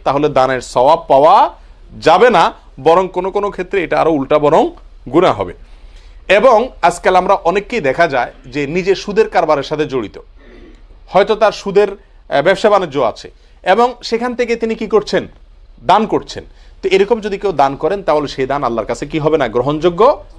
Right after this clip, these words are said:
হবে না। নবী আলাইহিস সালাতু ওয়াস সালাম বলেছেন, "লা ইয়াকবালুল্লাহু সালাতান বিগাইরি তুহুরিন।" আল্লাহ সুবহানাহু ওয়া তাআলা কোনো সালাত কবুল করবেন না পবিত্রতা ছাড়া। পবিত্রতা ছাড়া আল্লাহ কোনো নামাজ কবুল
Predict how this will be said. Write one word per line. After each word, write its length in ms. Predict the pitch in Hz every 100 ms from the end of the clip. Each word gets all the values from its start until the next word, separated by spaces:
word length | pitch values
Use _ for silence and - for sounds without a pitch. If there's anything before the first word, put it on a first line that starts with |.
| -
হবে 180 | 175 233
না। 80 | 104
নবী 380 | - - -
আলাইহিস 240 | 165 165 156
সালাতু 200 | 185 170
ওয়াস 80 | 160
সালাম 240 | 165 147
বলেছেন, 240 | 135 135
"লা 120 | 123 147
ইয়াকবালুল্লাহু 720 | 139 147 135 143 160 185 302 - - - -
সালাতান 640 | 131 151 156 - 190 226 220 -
বিগাইরি 520 | 120 120 135 131 120
তুহুরিন।" 520 | 117 117 120 120 120 -
আল্লাহ 180 | 135 139
সুবহানাহু 100 | 147
ওয়া 80 |
তাআলা 160 | 147 139
কোনো 200 | 156 151
সালাত 380 | - 139 175 -
কবুল 200 | 185 170
করবেন 300 | 156 160 175
না 140 | 185 185
পবিত্রতা 460 | 143 127 110 95
ছাড়া। 240 | - 85 76 - - - - -
পবিত্রতা 440 | 160 160 165 165
ছাড়া 180 | 151 175
আল্লাহ 180 | 170 147
কোনো 140 | 165
নামাজ 300 | 156 156 185
কবুল 380 | 196 196 233 381